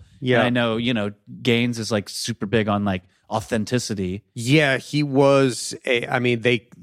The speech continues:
Speaker 2: there, there is improv in this, which is
Speaker 1: Yeah.
Speaker 2: like, he, he just kinda let 'em roll. Before we get to the big bingo game finale, on the way there,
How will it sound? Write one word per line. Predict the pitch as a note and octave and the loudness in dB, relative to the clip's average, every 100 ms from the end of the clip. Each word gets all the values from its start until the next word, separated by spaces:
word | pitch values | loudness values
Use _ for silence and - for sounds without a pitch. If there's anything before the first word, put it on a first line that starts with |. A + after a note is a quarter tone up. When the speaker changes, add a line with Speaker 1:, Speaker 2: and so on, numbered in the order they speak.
| - - | -12 -10
Speaker 2:
there, | A#2 C3 B2+ | -2 2 2
there | A2+ B2+ | 2 2
is | B2+ B2+ G#2 | 2 0 0
improv | B2 A#2 - G2 F2+ G2+ | -2 -4 -2 -2 -2 -6
in | F#2 | -6
this, | F#2 F2+ F2+ - - | -6 -6 -6 -8 -10
which | - A#2 A2+ | -4 -2 -2
is | G2+ F#2 - - | -2 -4 -10 -12
Speaker 1:
Yeah. | - A2 F#2 - | -2 0 0 -4
Speaker 2:
like, | A#2 G2+ | -4 -4
he, | B2+ A2+ | -6 -4
he | C3 | -2
just | A2+ A2 | -2 -2
kinda | - A#2+ G2+ | -4 -2 0
let | G#2 G2+ | 0 0
'em | G2+ G#2 | -2 -6
roll. | A#2 G#2+ A2+ A2 G2+ F#2+ - _ _ _ _ - | -2 2 4 4 0 -4 -10 _ _ _ _ 0
Before | F3+ - D#4 | 0 2 4
we | C#4 | 4
get | D3 E3 D#3+ | 4 2 2
to | - | -2
the | D3 B2 | 0 0
big | - D3 C3+ A#2 A2+ | 2 2 4 2 -2
bingo | C#3 D3 D3 B2+ | 2 2 4 2
game | A2+ A#2 A#2+ A#2+ A#2+ A2+ A#2+ - | 2 0 0 2 0 0 -4 -8
finale, | - B2 A2+ A#2 B2 A#2 G#2+ G#2 G2+ F#2+ _ _ _ _ _ | -4 -2 0 0 0 0 0 0 -2 -8 _ _ _ _ _
on | F#3 G3 G3+ | 0 2 4
the | F#3 | 2
way | E3 E3 D#3+ | 4 4 4
there, | C#3+ D3 D3+ D3 B2+ A#2 A2+ G#2+ | 4 4 4 4 4 4 2 -2